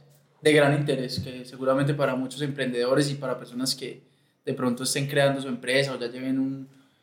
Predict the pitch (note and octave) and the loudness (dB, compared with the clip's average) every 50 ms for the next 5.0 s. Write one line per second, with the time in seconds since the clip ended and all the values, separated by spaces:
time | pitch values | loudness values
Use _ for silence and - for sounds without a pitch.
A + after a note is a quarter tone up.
0 | _ _ - C3+ C3 B2+ B2+ C#3 C#3+ C3+ C3 D3 C3+ C3 C3+ C3+ C3+ C3+ C3+ C#3+ | _ _ -2 0 0 0 0 0 0 0 2 2 2 2 2 2 2 2 2 4
1 | C#3+ C#3+ C#3+ D3 D3+ D3+ D3 D3 C#3+ C#3 C3+ C3+ C3 B2+ B2 B2 - B2+ B2 A#2+ | 4 6 6 8 8 8 8 8 6 6 6 6 4 2 -2 -6 -8 -10 -12 -12
2 | B2 B2 B2 B2 B2 A#2+ C#3 C#3+ C#3+ C3+ B2+ B2+ B2 D3 E3 D3+ C3 - - - | -14 -10 -10 -8 -8 -6 -6 -6 -6 -6 -6 -2 0 0 0 0 -2 -4 -8 -10
3 | C3 C3 C#3 C#3+ - C3 B2 - C#3 C3 C3 - C#3 B2+ - - C#3 C3 C3 C3+ | -10 -10 -10 -12 -16 -18 -12 -10 -8 -8 -8 -8 -10 -12 -8 -6 -6 -6 -6 -6
4 | C3 - - - A#2+ A#2+ B2 - - B2+ C3 C#3+ C#3+ C#3+ C#3+ - - - - | -8 -12 -14 -14 -10 -10 -10 -8 -6 -2 2 4 4 4 2 0 -4 -10 -12